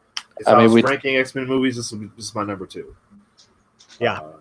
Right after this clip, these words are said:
Speaker 3: I
Speaker 2: I
Speaker 3: agree.
Speaker 2: think this
Speaker 1: and
Speaker 2: is my
Speaker 1: it's,
Speaker 2: number
Speaker 1: and it's
Speaker 2: two,
Speaker 1: very
Speaker 2: too.
Speaker 1: close.
Speaker 2: Yeah, I think this is
Speaker 1: It's
Speaker 2: my number
Speaker 1: very
Speaker 2: two,
Speaker 1: close.
Speaker 2: too.
Speaker 3: I agree.
Speaker 1: Yeah,
Speaker 3: That's
Speaker 1: it's
Speaker 3: fair.
Speaker 1: it's very close.
Speaker 3: Yeah.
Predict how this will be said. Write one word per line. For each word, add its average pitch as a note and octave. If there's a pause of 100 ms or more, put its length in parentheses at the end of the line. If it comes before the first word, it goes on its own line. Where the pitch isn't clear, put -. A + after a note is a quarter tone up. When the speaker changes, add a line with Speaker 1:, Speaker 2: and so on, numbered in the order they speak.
Speaker 3:
I A2+
Speaker 2:
I -
Speaker 3:
agree. A2+
Speaker 2:
think G#3+
this F#3
Speaker 1:
and C3+
Speaker 2:
is -
my B2+
Speaker 1:
it's, C3+
Speaker 2:
number B2+
Speaker 1:
and C3+
it's B2
Speaker 2:
two, -
Speaker 1:
very B2
Speaker 2:
too. -
Speaker 1:
close. -
Speaker 2:
Yeah, B2+
I A#2+
think C#3+
this D3
is A#2+
Speaker 1:
It's G#2
Speaker 2:
my G#2
number A2
Speaker 1:
very G2+
Speaker 2:
two, G#2+
Speaker 1:
close. A2+
Speaker 2:
too. A#2 (180)
Speaker 3:
I A#2+
agree. A2
Speaker 1:
Yeah, F2 (120)
Speaker 3:
That's F#2
Speaker 1:
it's -
Speaker 3:
fair. A2 (100)
Speaker 1:
it's -
very G2+
close. - (520)
Speaker 3:
Yeah. C#3